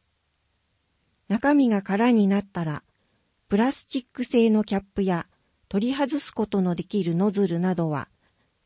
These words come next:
プラスチック製容器包装の袋、白色の指定袋に入れ、金属製の部分は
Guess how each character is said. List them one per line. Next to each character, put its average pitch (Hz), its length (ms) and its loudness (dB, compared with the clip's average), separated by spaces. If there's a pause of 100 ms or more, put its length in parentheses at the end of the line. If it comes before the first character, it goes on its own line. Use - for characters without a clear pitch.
プ 202 80 -2
ラ 240 160 2
ス - 120 -12
チ - 140 -6
ッ - 160 -10
ク 247 100 -6
製 240 300 4
容 226 260 4
器 262 220 -6
包 269 240 -2
装 196 300 -2
の 156 140 -4
袋、 165 500 -6 (720)
白 233 320 4
色 254 220 4
の 233 100 4
指 - 240 -4
定 247 200 4
袋 202 420 0
に 165 240 -2
入 156 120 -4
れ、 - 140 -6 (840)
金 269 220 4
属 285 240 0
製 277 220 4
の 269 160 4
部 269 120 2
分 208 300 2
は 165 200 -4